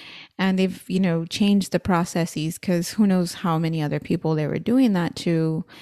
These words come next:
because, um, now, like, we have to approve, right? And they have to come back, and it's a whole actual process versus it just being very verbal.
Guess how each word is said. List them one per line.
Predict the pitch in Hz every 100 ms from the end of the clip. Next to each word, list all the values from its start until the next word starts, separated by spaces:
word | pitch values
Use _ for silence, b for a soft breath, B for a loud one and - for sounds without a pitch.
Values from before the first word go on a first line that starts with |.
| b b b
because, | 165 165 185 175 165 156 156 - - - -
um, | 165 156 156 147 151 156 160 185 _ _ _ _ - - _ _ -
now, | 202 196 185 185 185
like, | 175 185 180 - -
we | 180 208 202 202 -
have | 175 165
to | - 170
approve, | 165 - 170 160 156 165
right? | 160
And | 180
they | 196
have | 185 -
to |
come | - 175 170
back, | 160 156 -
and | 180
it's | 165
a | -
whole | - 175
actual | 156 - - 175 160
process | - 156 147 175 185
versus | 190 165 - -
it | 170
just | - 160
being | - 175 165 156 -
very | - 175 165
verbal. | 160 165 147 175 214 269